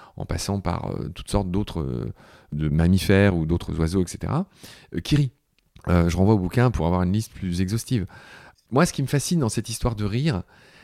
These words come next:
c'est son histoire. C'est-à-dire que chez les primates, en tout cas chez les primates, mais sans doute chez d'autres animaux, le rire provient du recyclage d'une attitude de crainte, de peur et de menace.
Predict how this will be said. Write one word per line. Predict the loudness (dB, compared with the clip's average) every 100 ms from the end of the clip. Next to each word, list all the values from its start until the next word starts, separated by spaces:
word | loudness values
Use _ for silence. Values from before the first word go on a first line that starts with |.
| _ _
c'est | -8 0 0
son | 0 -4
histoire. | -4 -6 -8 -12 -20 -20 -8
C'est-à-dire | -2 2 2 2
que | 0
chez | 2 2
les | 2
primates, | 2 0 -4 -6 -10 -20 _
en | -8
tout | -8
cas | -2 -2
chez | -2
les | -8
primates, | -6 -6 -4
mais | -4
sans | -4 -4
doute | -4
chez | -4 -4
d'autres | -4 -6 -6
animaux, | -6 -6 -8 -10 -16 -20 -6
le | 2 4
rire | 4 2 0 -2 _ _ _ _ _ _ 0
provient | 2 2 2 -2
du | -2 -6
recyclage | 0 0 0 -4 -6 -6 -6 -8 -14 -10
d'une | -2 0
attitude | 0 -2 -10 -8 -8 -8 -10 _ -14
de | -6 -2 -2 -4
crainte, | -8 -6 -4 -4 -6 -8
de | -6
peur | 0 2 2 -4
et | -4
de | -2
menace. | 0 0 -2 -8 -14